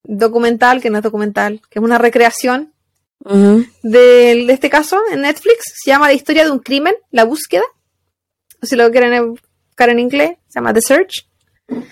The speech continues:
Speaker 1: Y a mí no me gustó. <laughs> Pero es que si, eh, como es basado en los hechos reales, hay mucha,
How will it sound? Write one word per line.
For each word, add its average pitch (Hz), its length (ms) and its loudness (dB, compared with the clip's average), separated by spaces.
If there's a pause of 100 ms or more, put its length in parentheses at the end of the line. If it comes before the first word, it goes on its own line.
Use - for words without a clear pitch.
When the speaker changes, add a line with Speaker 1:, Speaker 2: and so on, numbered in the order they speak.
(440)
Speaker 1:
Y 254 960 2
a - 1120 -8
mí 247 80 2
no 247 60 2
me 226 60 0
gustó. - 360 -4 (120)
<laughs> - 1300 -8
Pero 254 960 6 (200)
es 254 140 2
que 320 680 0
si, 285 320 -2 (220)
eh, 214 420 4 (2250)
como 277 180 2
es 330 80 2
basado 330 560 2
en 330 80 4
los 330 180 0
hechos 330 280 -2
reales, 320 520 2
hay 294 140 -2
mucha, 285 440 -4